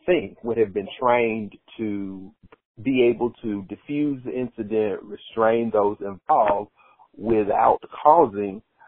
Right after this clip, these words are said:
uh, or at least causing minimal bodily harm to all parties involved. I mean, although I'm pretty sure that the likelihood of everybody escaping unscathed,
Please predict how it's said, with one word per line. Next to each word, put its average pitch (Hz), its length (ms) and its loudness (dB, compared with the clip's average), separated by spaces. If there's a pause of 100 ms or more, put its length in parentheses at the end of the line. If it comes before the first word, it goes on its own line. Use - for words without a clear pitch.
(260)
uh, - 460 2 (840)
or 113 280 0
at 107 100 -4
least 117 300 -8
causing 101 680 -2 (400)
minimal 113 760 -2 (380)
bodily 110 480 4
harm 107 560 4
to 101 360 -6 (260)
all 110 200 6
parties 98 420 0
involved. 98 500 0 (640)
I - 80 -18
mean, 104 340 -6
although 98 260 2
I'm 92 120 0
pretty 107 400 -6
sure 120 280 2
that 104 420 -6 (840)
the 104 180 -2
likelihood 107 600 2
of 92 360 -6 (560)
everybody 101 540 0
escaping 95 600 -8
unscathed, 101 840 -4